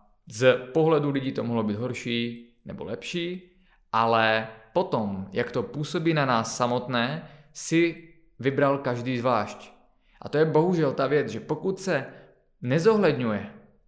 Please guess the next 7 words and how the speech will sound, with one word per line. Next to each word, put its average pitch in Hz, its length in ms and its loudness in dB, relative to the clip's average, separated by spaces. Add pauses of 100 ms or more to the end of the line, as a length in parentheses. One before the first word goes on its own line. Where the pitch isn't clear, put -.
(140)
to 127 100 -4
působení 147 1120 -2 (100)
na 113 120 -2
naše 123 280 -2
vědomí 110 760 -2 (460)
těch 120 200 -6
událostí, 110 920 -6